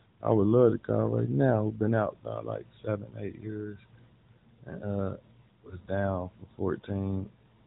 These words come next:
went to jail when he was fourteen, you know what I'm saying, robbing banks and shit like that. I ain't let him out till he was, like, twenty-seven, you know what I'm saying, twenty-eight. I had been out for about seven years,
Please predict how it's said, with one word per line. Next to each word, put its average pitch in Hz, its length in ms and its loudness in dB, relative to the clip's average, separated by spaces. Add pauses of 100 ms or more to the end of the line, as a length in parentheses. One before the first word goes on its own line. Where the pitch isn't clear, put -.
(240)
went 95 180 -6
to 92 80 -12
jail 98 300 -4
when 95 100 -6
he 95 100 -4
was 92 120 -8 (100)
fourteen, 95 680 -6 (960)
you 98 60 -6
know 92 80 -2
what 95 120 -4
I'm 98 60 -4
saying, 95 280 -4 (240)
robbing 92 300 -10
banks 95 400 -6
and 92 160 -18
shit 98 120 -4
like 92 260 -4
that. 98 260 -8 (280)
I 90 60 -12
ain't 90 120 -8
let 92 140 -4
him 92 160 -6
out 92 200 -8
till 98 80 -16
he 98 80 -10
was, 95 100 -16
like, 90 200 -16
twenty-seven, 95 600 -12
you - 960 -20
know - 0 -
what 87 60 -18
I'm 90 100 -18
saying, 92 300 -12 (280)
twenty-eight. 95 480 -8 (840)
I 95 40 -12
had 92 200 -12
been 92 120 -8
out 95 200 -4
for 82 60 -14
about 92 260 -8 (120)
seven 95 320 -6
years, 98 440 -6